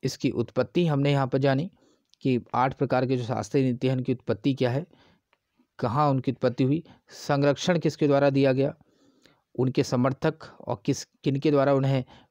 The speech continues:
पुनर्जीवित किया गया, और कुछ प्रमुख मुद्राएं। तो इस तरीके से, आ, शास्त्रीय नृत्य का ये वीडियो हम यहीं पर क्या करते हैं, एंड करते हैं।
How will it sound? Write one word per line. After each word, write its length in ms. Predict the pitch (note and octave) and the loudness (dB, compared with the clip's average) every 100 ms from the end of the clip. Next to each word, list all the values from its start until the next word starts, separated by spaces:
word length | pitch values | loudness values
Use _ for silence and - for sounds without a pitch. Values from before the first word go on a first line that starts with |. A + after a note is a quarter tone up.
| _ | _
पुनर्जीवित 580 | C3 C3+ A#2+ C3+ F#3+ - _ _ _ _ _ - | 0 0 2 2 2 0 _ _ _ _ _ 0
किया 200 | C3+ C3+ | 2 4
गया, 240 | C3+ E3 - _ _ _ - | 2 0 -2 _ _ _ 0
और 200 | C#3+ E3 | 2 2
कुछ 240 | - D3+ | 0 -2
प्रमुख 420 | - B2 B2 D#3 - - _ A2+ | -2 -2 0 0 -6 -16 _ -6
मुद्राएं। 560 | A#2+ D3 B2 A2+ F#2+ - - _ _ - - - - - - _ _ - | 0 2 2 0 -2 -8 -20 _ _ -20 -20 -20 -20 -20 -20 _ _ 0
तो 100 | D3+ | 0
इस 120 | - | 2
तरीके 260 | F3+ F3+ F3+ | 0 2 2
से, 200 | A3 A#3+ - - _ - | 2 0 -4 -20 _ -8
आ, 340 | A2 A2+ A#2 - | -2 0 0 -4
शास्त्रीय 440 | - D3+ - F#3+ | -2 -2 0 0
नृत्य 280 | E3 D3+ E3 | 0 0 -2
का 240 | D3 D#3 D3 | 2 2 2
ये 220 | C3+ C#3+ | 2 2
वीडियो 280 | C3+ C3+ C#3+ | 2 2 0
हम 180 | C#3 B2 | 0 -2
यहीं 160 | B2+ | -2
पर 160 | B2+ B2 | -2 0
क्या 160 | B2 | 0
करते 280 | A#2 A2 C3 | -2 -4 -4
हैं, 160 | D#3 - A2+ | -6 -6 -4
एंड 240 | B2+ C#3+ | 0 0
करते 280 | C3+ B2 C3 | 0 -2 -4
हैं। 200 | D#3+ | -6